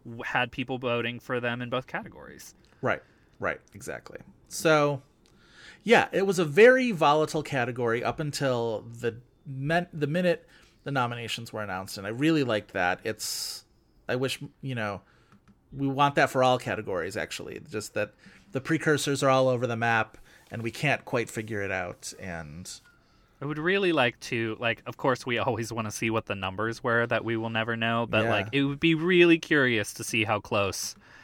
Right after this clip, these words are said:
Speaker 1: Uma Thurman was, because I bet she's
Speaker 2: Mm.
Speaker 1: number six.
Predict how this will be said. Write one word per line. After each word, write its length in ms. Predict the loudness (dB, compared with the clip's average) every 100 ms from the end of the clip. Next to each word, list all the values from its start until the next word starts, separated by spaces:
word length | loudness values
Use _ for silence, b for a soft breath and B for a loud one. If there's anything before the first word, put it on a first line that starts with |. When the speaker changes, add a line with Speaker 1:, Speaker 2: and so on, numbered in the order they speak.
| B -4
Speaker 1:
Uma 220 | -2 0
Thurman 400 | 0 -2 -2 -8
was, 340 | -8 -8 -10 -8
because 300 | -4 0 2
I 80 |
bet 200 | 6 6
she's 220 | 4 -2 -4
Speaker 2:
Mm. 40 |
Speaker 1:
number 180 | -8 -10
six. 500 | -10 -10 -12 -14